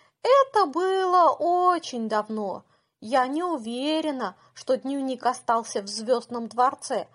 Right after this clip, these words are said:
где жила королева. За месяц до своей кончины королева Ивейн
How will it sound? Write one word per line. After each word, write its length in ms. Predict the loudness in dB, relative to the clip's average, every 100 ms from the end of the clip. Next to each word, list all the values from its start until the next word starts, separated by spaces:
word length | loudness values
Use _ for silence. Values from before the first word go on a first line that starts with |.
| _ _ -12
где 240 | -6 -6
жила 320 | -6 -4 -4
королева. 720 | -4 -2 -2 -2 -4 -8 -12 -18 _ _ _ _
За 220 | -4 -2
месяц 560 | -2 0 0 0 -4 -6
до 140 | -6
своей 400 | -4 0 0 0
кончины 800 | -2 -2 -2 -8 -4 -2 0 -2 -8 _ _
королева 600 | -2 2 4 4 4 4
Ивейн 680 | 2 -2 -2 0 2 0